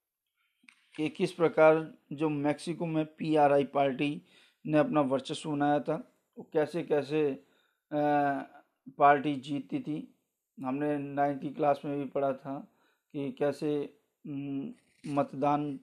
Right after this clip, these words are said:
पेटियां बदल देते थे ये लोग, है ना, या सरकारी मशीनरी का यूज़ करते थे, जैसे, उम, स्कूल, अम, स्कूलों के टीचर के through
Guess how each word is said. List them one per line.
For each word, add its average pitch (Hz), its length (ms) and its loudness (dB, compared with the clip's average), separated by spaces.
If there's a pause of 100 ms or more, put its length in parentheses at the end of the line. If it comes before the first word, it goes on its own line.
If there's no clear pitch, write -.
(340)
पेटियां 147 380 -4
बदल 139 300 -2
देते 139 280 -2
थे 143 240 -6
ये 143 80 -4
लोग, 139 300 -4 (480)
है 143 60 -6
ना, 175 240 -6 (180)
या 139 400 2 (440)
सरकारी 156 480 4
मशीनरी 151 480 -2
का 160 80 -2
यूज़ 143 280 -4
करते 143 320 -4
थे, 143 180 -2
जैसे, 139 300 -4 (520)
उम, 143 360 -6
स्कूल, 147 540 -6 (120)
अम, 139 580 2 (240)
स्कूलों 151 400 -2
के 147 80 -2
टीचर 143 420 -4
के 147 120 -4
through 143 440 -4